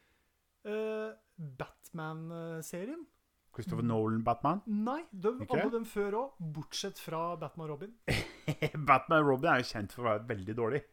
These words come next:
Speaker 1: Når du setter nipler på Batman-drakta, da har du ødelagt noe vesentlig.
Speaker 2: Når du har visakort som er Batcard.
Speaker 1: Ja,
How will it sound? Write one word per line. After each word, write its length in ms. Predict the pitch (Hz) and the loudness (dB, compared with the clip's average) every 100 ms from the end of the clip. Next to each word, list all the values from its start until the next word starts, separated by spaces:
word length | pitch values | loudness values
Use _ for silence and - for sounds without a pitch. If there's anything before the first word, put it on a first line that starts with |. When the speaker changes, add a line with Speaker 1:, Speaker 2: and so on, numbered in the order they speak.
| _ | _
Speaker 1:
Når 320 | 226 196 180 175 | 0 4 4 2
du 100 | 196 | 0
setter 480 | - 160 - 180 202 | 0 -4 -2 -4 -2
nipler 720 | 208 151 139 - - 202 247 - 139 - | -2 -2 -4 -8 -6 -2 -4 -4 -12 -6
på 120 | 156 175 | -2 2
Batman-drakta, 640 | 160 165 156 165 - 247 247 | 2 0 0 -2 -2 -6 -4
da 260 | 180 151 156 160 165 160 | -2 0 2 2 0 0
har 160 | 156 | -2
du 80 | 151 | -2
ødelagt 400 | 196 143 123 - | -4 -6 -8 -8
noe 320 | 156 143 143 139 | -4 -2 -2 -4
vesentlig. 440 | 131 - 135 127 | -8 -10 -8 -2
Speaker 2:
Når 160 | 135 135 | 0 0
du 20 | |
har 220 | 139 135 123 | 0 -2 -2
visakort 760 | 113 104 - 123 - 135 - | -4 -4 -4 -4 -4 -6 -4
som 140 | 135 127 | -2 -2
er 80 | 123 | 0
Batcard. 560 | 113 - - 151 131 220 | -2 -2 2 4 4 0
Speaker 1:
Ja, 160 | 226 | -2